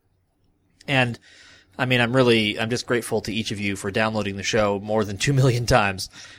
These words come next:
It's, uh, it's pretty fantastic. I'm really proud. I feel like I'm leaving on a high note. Uh, I'm not sad or bitter or anything about what happened with the show. It's just, it's a niche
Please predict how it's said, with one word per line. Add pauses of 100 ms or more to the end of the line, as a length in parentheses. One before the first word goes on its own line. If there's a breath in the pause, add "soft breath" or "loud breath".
(100)
It's,
uh,
it's
pretty
fantastic.
I'm
really
proud.
I
feel
like
I'm
leaving (680 soft breath)
on
a
high
note. (220)
Uh,
I'm
not (120)
sad
or
bitter
or
anything
about
what
happened
with
the
show.
It's (120)
just,
it's
a
niche